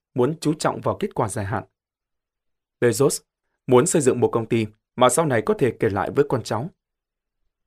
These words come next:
Hai là thư gửi cổ đông năm một nghìn chín trăm chín mươi bảy bộc lộ rõ nét nhiệt huyết của Bezos đối với công ty và những thành tố khởi nghiệp cần thiết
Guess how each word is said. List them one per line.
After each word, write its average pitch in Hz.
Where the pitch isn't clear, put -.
Hai 131
là 101
thư 190
gửi 139
cổ 110
đông 120
năm 135
một 120
nghìn 104
chín 131
trăm 131
chín 156
mươi 104
bảy -
bộc 123
lộ 120
rõ 120
nét 170
nhiệt 120
huyết 151
của 120
Bezos 107
đối 123
với 127
công 139
ty 117
và 131
những 120
thành 113
tố 123
khởi 113
nghiệp 104
cần 92
thiết 185